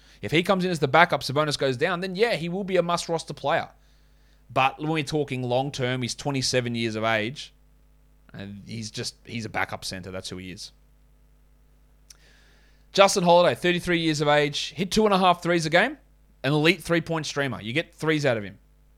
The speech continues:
Shot thirty-seven percent. Doesn't do anything else, really. <clears throat> He's lost ev-, everything else, basically, in, in his, um, in his arsenal.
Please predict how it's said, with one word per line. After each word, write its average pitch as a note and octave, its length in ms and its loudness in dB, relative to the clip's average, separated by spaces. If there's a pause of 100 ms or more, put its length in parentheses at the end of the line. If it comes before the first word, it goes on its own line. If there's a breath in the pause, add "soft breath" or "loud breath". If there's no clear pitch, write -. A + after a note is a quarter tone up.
Shot E3+ 260 -4
thirty-seven E3 440 0
percent. B2+ 360 -4 (480)
Doesn't E3 240 -2
do D#3 140 2
anything C#3+ 280 -2
else, D3 280 0
really. D3 300 -2 (260 soft breath)
<clears throat> - 280 -18
He's E3 240 -8
lost D3 220 0
ev-, C#3 180 -2
everything C#3 260 -2
else, C#3 120 -2
basically, B2 580 -6
in, A#2 60 -12
in A#2 220 -6
his, A2 240 -8
um, G#2+ 400 -4
in A#2 80 -8
his G#2+ 100 -8
arsenal. A#2+ 480 -4